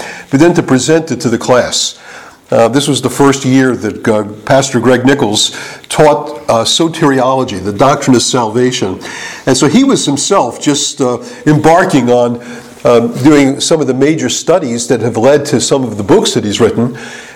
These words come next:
And, uh, so what he did for soteriology, <laughs> this was about, you know, four or five guys in the class. He said, "Well, I want, uh, you to take this subject." You, I think he gave us a choice what we wanted to take. And I took adoption.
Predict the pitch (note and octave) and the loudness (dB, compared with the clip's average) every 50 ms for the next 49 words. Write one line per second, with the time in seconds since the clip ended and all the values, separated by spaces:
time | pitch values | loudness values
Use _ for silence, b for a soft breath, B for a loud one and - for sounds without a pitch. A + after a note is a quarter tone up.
0 | B - C3+ B2+ B2+ B2+ B2+ B2+ C3 B2 A2+ - - D3+ C#3 C3 C#3 C3+ F#3 C4+ | B 2 4 4 4 2 4 4 4 4 4 2 0 -2 0 0 2 2 2 0
1 | - F#3 D3 - - F#3+ F#3 F#3 - - B2 A2+ - - C#3 - C#3 - F3+ F#3 | 0 0 -2 0 0 0 0 -2 -2 -4 -4 -4 0 0 0 0 2 2 2 2
2 | C#4+ - - A#2+ - A#2+ A2+ G#2 G#2 - - G#3+ - - - - F3 F3 G#3+ A#3+ | 2 0 -4 -6 -4 -4 -4 -4 -4 -6 -6 -6 -4 -6 -4 -2 0 0 0 0
3 | - C4+ G3+ D#3+ D3+ - - - G3+ E3+ C3 - - F#3 E3 C3 - - C3 A#2+ | 2 2 2 2 2 -2 -4 -2 0 0 0 2 2 2 2 2 2 2 2 2
4 | A2+ A2+ A2+ C3+ B2+ A#2 B2 B2 - A2+ G2+ G#2+ G#2 - B2+ A#2+ A#2 B2 - - | 2 0 2 2 2 2 0 -2 -4 -6 -6 -4 -2 0 0 0 0 0 -4 -6
5 | B B B B B B B D3 B2 - E3+ E3+ D3 C#3+ D3 D3 D3+ D3 D#3+ F3+ | B B B B B B B 2 2 4 2 2 2 2 2 2 2 2 2 0
6 | F#3 F3 - - C#3+ C3 B2+ C#3 F3 A3 E3 - - F3 D3+ C#3 C3+ E3+ F#3+ F#3 | 0 0 -2 -2 -2 0 0 0 0 -2 -2 -2 0 0 0 2 4 2 2 2
7 | - - F3 E3 D#3 D3+ D3 D3+ D3+ E3+ F3 E3 E3 D3+ D#3 - - F3+ - - | 0 0 -2 -2 -2 -4 -6 -2 -2 -2 -2 0 -2 -4 -6 -6 -6 -2 0 0
8 | F#3 F#3 - G3+ G3 G#3+ A#3 G3 F3 D#3+ D3 C#3 C3 B2+ A#2 - - D3+ C#3+ C#3 | 0 0 2 2 2 4 4 4 4 2 2 0 -2 -4 -2 0 2 4 4 4
9 | B2+ B2 - - B B B B B - C#3 D#3 C#3 C3 C3 C3 C3 B2+ A#2+ A2+ | 4 0 -2 -8 B B B B B 0 2 4 4 4 4 4 2 0 0 -2
10 | A2+ A2+ - - D3 C3+ C#3 D#3 D3+ - - B3+ B3+ - E3+ C#3+ B2+ - C#3 B2+ | -6 -6 0 2 2 2 2 0 0 2 0 0 2 2 0 2 2 4 4 4
11 | B2 - - - G#2+ F2 F#2 | 2 2 0 -6 -6 -6 -8